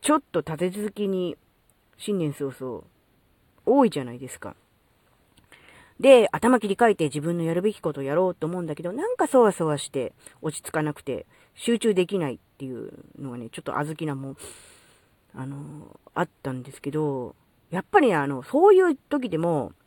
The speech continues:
やるべきことに集中できるっていう人が一番強いなって思ったんですよ。やっぱりこう、メンタルの強さっていろいろな、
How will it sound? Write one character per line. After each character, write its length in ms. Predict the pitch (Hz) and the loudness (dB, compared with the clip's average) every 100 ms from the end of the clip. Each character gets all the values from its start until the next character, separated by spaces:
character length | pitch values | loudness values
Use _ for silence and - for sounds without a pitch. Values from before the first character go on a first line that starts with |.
| _ _ _ | _ _ _
や 120 | 151 | 0
る 100 | 202 | 4
べ 100 | 320 | 4
き 100 | 508 | 2
こ 120 | - 233 | 0 0
と 80 | 185 | 0
に 100 | 151 | 0
集 240 | - 269 | 0 0
中 180 | 311 311 | 0 0
で 120 | 302 | 0
き 140 | - | -4
る 80 | 269 | -8
っ 40 | - | -10
て 260 | _ - | _ -6
い 40 | 143 | -6
う 40 | |
人 140 | 135 | -4
が 140 | 143 113 | -4 -6
一 380 | - 160 - 269 | -8 -14 -8 0
番 280 | 269 269 - _ _ _ _ _ _ _ _ - | 2 0 -6 _ _ _ _ _ _ _ _ -6
強 300 | 254 262 254 | 4 6 6
い 280 | 165 135 - _ _ 151 | 2 -4 -10 _ _ -4
な 140 | 180 | -4
っ 40 | |
て 180 | 190 - | -4 -8
思 120 | 131 | -10
っ 20 | 123 | -10
た 140 | 110 | -16
ん 60 | 87 | -18
で 100 | - | -20
す 80 | |
よ。 120 | 90 69 _ _ _ - | -20 -20 _ _ _ -12
や 100 | 180 | -12
っ 20 | - | -2
ぱ 60 | |
り 80 | 220 | -2
こ 400 | - 139 101 53 - | -2 -4 -4 -8 -8
う、 40 | 185 | 0
メ 80 | 339 | 0
ン 60 | 480 | 4
タ 100 | 311 | 4
ル 80 | 233 | 4
の 140 | 175 | 0
強 280 | - 240 220 | 0 2 2
さ 140 | 170 135 | 2 -6
っ 40 | |
て 220 | - 147 | -6 -6
い 160 | 139 151 | -4 2
ろ 180 | 269 294 | 4 6
い 40 | |
ろ 220 | 277 262 - _ _ _ _ _ _ _ _ _ - | 6 6 2 _ _ _ _ _ _ _ _ _ 0
な、 300 | 214 220 | 4 6